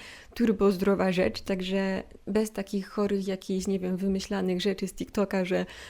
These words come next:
nie jedz owoców, bo mają w sobie dużo cukru. <laughs> No, bez sensu. Ale właśnie takie ograniczanie cukru na co dzień i zwracanie na niego uwagi, to myślę, że naprawdę dużo, dużo wpłynie na nasze zdrowie. Tak samo czytanie tych składów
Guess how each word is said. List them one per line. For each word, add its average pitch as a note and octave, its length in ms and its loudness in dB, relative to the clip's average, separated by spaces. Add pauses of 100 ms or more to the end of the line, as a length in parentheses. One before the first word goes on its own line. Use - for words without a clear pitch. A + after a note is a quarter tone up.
nie A3 160 4
jedz G3 260 0
owoców, F#3+ 540 2
bo F#3 80 0
mają F#3+ 240 2
w F3 40 -8
sobie F3 240 0
dużo E3+ 220 0
cukru. - 400 -2
<laughs> G3 40 2 (300)
No, A#3+ 100 6 (220)
bez G#3+ 240 2
sensu. F#3 420 2 (500)
Ale A3+ 520 4
właśnie B3+ 300 2
takie B3+ 360 0
ograniczanie G#3+ 1080 0
cukru - 420 -4
na G3 240 4
co F#3+ 260 0
dzień G#3 300 2 (560)
i A3 60 0
zwracanie G#3 440 0
na G#3+ 60 2
niego G3 220 0
uwagi, E3+ 520 -4 (180)
to G#3+ 120 -2
myślę, G#3+ 360 2
że F#3+ 340 -2
naprawdę G3+ 580 0
dużo, G3 380 2
dużo F#3 260 2
wpłynie G3 320 2
na F3+ 80 -2
nasze F3 300 -2
zdrowie. E3+ 340 0
Tak A#3 140 -4
samo A3+ 240 0
czytanie G3+ 340 -4
tych F3+ 180 -8
składów G#3+ 540 -2